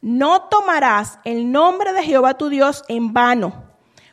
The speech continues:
porque Jehová no dará por inocente al que tome su nombre en vano". Mis hermanos,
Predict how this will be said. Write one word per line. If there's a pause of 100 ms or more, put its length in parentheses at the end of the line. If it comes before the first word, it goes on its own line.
(100)
porque
Jehová
no
dará
por
inocente
al
que
tome (460)
su
nombre (300)
en
vano". (1800)
Mis
hermanos,